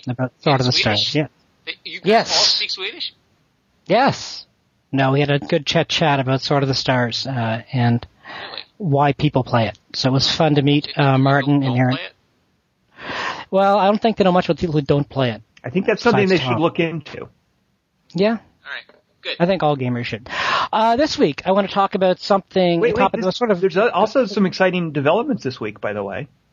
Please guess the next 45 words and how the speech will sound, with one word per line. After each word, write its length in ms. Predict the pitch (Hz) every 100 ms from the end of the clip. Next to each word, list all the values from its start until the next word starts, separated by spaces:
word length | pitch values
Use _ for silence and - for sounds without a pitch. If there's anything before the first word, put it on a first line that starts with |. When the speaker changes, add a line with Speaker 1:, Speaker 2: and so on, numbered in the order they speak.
| _ _
Speaker 2:
Yeah. 200 | 139 135 - _ _ _ _ 160
Speaker 1:
Oh? 220 | 202 349 -
Speaker 2:
What? 200 | 113 139
Speaker 3:
Uh, 260 | 135 139 151
the, 380 | 147 151 147 143
the 200 | 135 139
Sword, 640 | 131 - 147 147 156 165 -
or, 400 | 151 123 127 - -
good 320 | - - -
lord, 320 | 117 104 104
Sword 260 | - 110 107
of 40 | 101
the 60 |
Stars. 440 | 101 110 101 101 104 -
Speaker 2:
Yeah. 480 | 85 90 104 113 -
Speaker 3:
<laughs> 60 | _ _ _ 139
Uh, 80 | 135
they 160 | 139
Speaker 2:
Freedom 220 | 143 127
Speaker 3:
should 60 | 120 - 127
Speaker 2:
of 60 |
the 60 | 143
Speaker 3:
be 40 | 131
so 160 | 139
Speaker 2:
Galaxy. 60 | 127
Speaker 3:
lucky. 320 | 151 - 107 _ -
No, 160 | 165 185
no, 180 | 190
no, 140 | 175 170
not 160 | 139
even 140 | 156 165
that. 240 | 147 -
Uh, 140 | 151 123
Sins 320 | - 196 180
of 80 | 165
a 40 |
Solar 360 | - 180 160 151
Empire. 500 | 233 - - 64 76
Speaker 2:
Yes! 120 | 277 349 359
Speaker 3:
That 140 | 254
expansion 480 | 226 - - - 117
pack 260 | 113 107 110
is 80 | -
coming 260 | 113 101
out. 220 | 92 92